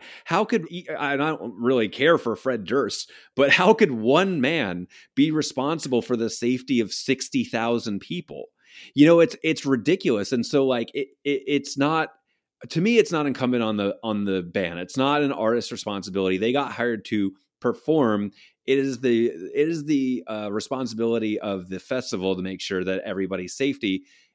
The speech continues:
is, is taken care of. And so, like, I think that maybe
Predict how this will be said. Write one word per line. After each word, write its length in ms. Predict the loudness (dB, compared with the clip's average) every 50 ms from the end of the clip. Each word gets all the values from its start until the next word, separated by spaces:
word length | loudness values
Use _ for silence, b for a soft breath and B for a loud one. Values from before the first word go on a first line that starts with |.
| b _ -6
is, 320 | -4 -2 -2 -2 -4 -6 -6
is 160 | -6 -6 -6
taken 340 | -6 -8 -8 -8 -8 -8 -10
care 280 | -6 -2 -2 0 0 0
of. 160 | -2 -4 -10 B B B B B _ -4
And 120 | -4 -2
so, 220 | 0 2 2 4
like, 180 | 4 4 2 0
I 120 | 0 0 -2
think 300 | 0 0 -2 -2 0 0
that 180 | -2 -4 -4 -6 _ _ -4
maybe 680 | 0 2 2 4 4 4 4 4 4 4 2 0 -4